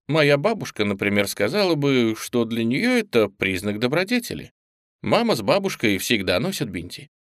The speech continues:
Без неё они чувствуют себя раздетыми. Мне нужно обособиться от них, я не такая, как они. Я живу в современном мире наравне с мужчинами и предпочитаю говорить по-английски.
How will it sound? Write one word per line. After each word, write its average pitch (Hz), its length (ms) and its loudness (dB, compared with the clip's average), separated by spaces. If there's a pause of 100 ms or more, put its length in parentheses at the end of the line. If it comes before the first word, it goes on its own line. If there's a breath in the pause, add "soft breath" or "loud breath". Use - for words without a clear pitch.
(160)
Без 107 260 2
неё 101 340 2
они 120 200 0
чувствуют - 480 -2
себя 117 240 0
раздетыми. 147 680 -2 (240)
Мне 151 340 2
нужно 107 340 0
обособиться 185 680 0
от 185 140 -2
них, 180 360 -4
я 143 140 0
не 175 120 0
такая, 240 360 0
как 101 220 -2
они. 82 260 -6 (480)
Я 123 280 2
живу 135 260 0
в - 80 -8
современном 113 680 0
мире 202 280 -2
наравне 107 400 2
с - 80 -6
мужчинами 110 580 -2
и 139 180 -2
предпочитаю 104 760 -2
говорить 98 380 2
по-английски. 170 680 0